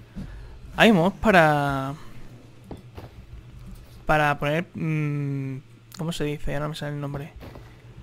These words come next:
Eh, para poner, uy, se va a estar muy justo. Bueno, se puede saltar igualmente. De todas formas, no voy a usar un Ravager para,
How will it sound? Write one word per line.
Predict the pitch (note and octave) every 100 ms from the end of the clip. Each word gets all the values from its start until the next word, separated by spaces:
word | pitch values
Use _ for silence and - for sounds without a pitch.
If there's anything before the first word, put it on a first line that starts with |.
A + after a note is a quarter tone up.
| - - -
Eh, | D#3+ D3+ D3
para | D3+ D3+
poner, | D3+ D3+ D3 E3 G3 G3 F#3+ E3+ D#3 D3+ - - - - - - - - - - - - - -
uy, | E3+
se | -
va | F3+
a |
estar | F#3 E3+
muy | D3
justo. | C#3+ C#3+ -
Bueno, | D3 D3
se | D#3+
puede | D#3
saltar | - D#3
igualmente. | C#3+ C#3+ D3 D3 -
De | - - - - - - -
todas |
formas, | D#3 F3
no | D#3
voy | D3+
a |
usar | D3+
un | D3 C#3+
Ravager | D3 C#3+ C#3
para, | - C#3 C3+ C3